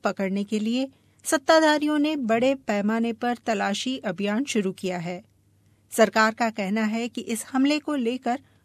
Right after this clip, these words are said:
पुलिस ने कुछ सबूत उजागर किए हैं, लेकिन असली आरोपी की पहचान अभी भी नहीं हो पाई है।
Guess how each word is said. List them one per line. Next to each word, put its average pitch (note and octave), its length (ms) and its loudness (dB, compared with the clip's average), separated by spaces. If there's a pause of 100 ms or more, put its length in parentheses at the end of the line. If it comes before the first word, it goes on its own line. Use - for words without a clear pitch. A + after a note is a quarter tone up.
(120)
पुलिस D#4+ 320 2
ने D#4+ 100 -2
कुछ D4 220 -6
सबूत B3 500 -2 (100)
उजागर G3+ 460 0
किए C#4 280 0
हैं, D4+ 180 0 (500)
लेकिन D#4+ 260 2
असली D#4 380 -2 (100)
आरोपी A3+ 360 0
की A3+ 140 -6
पहचान A3 640 -2
अभी G#3 260 0
भी B3 180 0
नहीं A3 320 4
हो G3+ 120 2
पाई F#3 260 -2
है। F3+ 260 -6